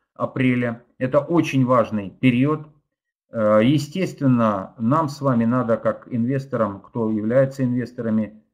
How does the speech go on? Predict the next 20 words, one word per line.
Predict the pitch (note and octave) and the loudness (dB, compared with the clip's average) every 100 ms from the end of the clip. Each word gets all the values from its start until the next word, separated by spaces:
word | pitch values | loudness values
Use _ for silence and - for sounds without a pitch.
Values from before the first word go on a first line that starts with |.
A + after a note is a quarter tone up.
| _ | _
э, | G#2 G#2 G2+ G2+ G2+ G2+ G2 | -10 -4 0 2 2 0 -4
родить | A#2 B2 B2 A#2+ | -2 0 0 -2
за | G#2+ A#2 | -2 -4
то, | C3+ | -4
чтобы, | - - G#2+ G#2 G2 - _ _ | -6 -8 -4 -2 -2 -4 _ _
э, | - G2 | -10 -8
средства | F#2+ A#2 A2+ A2+ - B2 A#2 G2 - _ _ | -8 -8 -8 -10 -4 2 4 4 -2 _ _
для | A2 A#2 A2+ | -4 -2 -2
строительства | - A#2 A2+ G#2+ - G#2+ | -2 -2 -2 -6 -8 -4
экотехнопарка, | G#2+ G#2 G2+ G#2 G#2 - G#2+ G2+ G2+ F#2 _ _ - | -4 -6 -12 -10 -8 -2 -2 -2 -6 -8 _ _ -14
э, | G2 | -14
продолжали | F2 A#2 A#2 A2 A2+ G#2 | -6 -2 -2 -2 0 -2
бы | F#2+ F#2 | -2 -8
поступать. | G#2+ - G#2 G#2 B2+ D#3 - _ _ _ _ _ _ | -12 -12 -12 -2 0 0 -8 _ _ _ _ _ _
Э, | A2+ G#2+ A2 - | -2 -2 -4 0
это | D3 C#3 B2+ _ - - | 0 2 0 _ -4 -2
ключевой | - C#3 C#3 C#3 A#2 B2 C3+ | 2 0 4 2 4 2 2
проект, | C#3+ D#3 D#3+ E3 | 2 2 0 -2
адресный | D#3+ D#3 D3+ D3+ | -2 -2 -6 -10
проект. | D3 D3 D3 C#3 - | -6 -4 -4 -6 -16